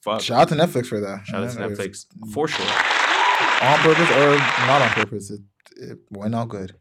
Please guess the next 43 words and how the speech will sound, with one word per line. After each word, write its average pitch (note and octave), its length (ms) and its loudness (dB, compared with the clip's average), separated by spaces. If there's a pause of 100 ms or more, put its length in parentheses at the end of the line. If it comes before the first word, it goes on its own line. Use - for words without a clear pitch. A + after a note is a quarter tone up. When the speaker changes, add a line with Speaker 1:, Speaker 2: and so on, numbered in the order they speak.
(160)
Speaker 1:
Good G#2 180 -8
point. F#2+ 340 -12 (520)
Um, G2+ 760 -4 (120)
I A2 60 -6
don't C3 100 -6
know F2+ 60 -6
if F2 100 -14
you F2 60 -8
had F#2+ 100 -6
anything E2 320 -16
else E2 160 -14
to - 60 -20
say E2+ 120 -14
about E2 160 -14
that F2 140 -12
shit. - 220 -20 (240)
Speaker 2:
Yeah, A2 260 -6
not A2 180 -2
really. F#2 340 -8 (440)
You, A2+ 120 -4 (120)
you B2 160 -2
didn't C3 120 4
watch A#2 180 2
the G#2+ 60 -6
movie. G2 340 -6
It's G2+ 400 -14 (280)
Speaker 1:
No, G#2+ 180 -4
I G2 80 -2
didn't. F#2+ 280 -4
Speaker 2:
it's A2 100 -4
a C3+ 60 0
pretty C3+ 180 0
interesting G#2+ 340 -4
movie. F#2+ 380 -4
It's G2 200 0
kinda B2 300 -2
dumb G2 260 -6
sometimes, G2 400 -10
but A2+ 140 -4
it's C#3 220 2
like C3+ 140 -2
every F#2+ 180 -2
movie. F2 340 -8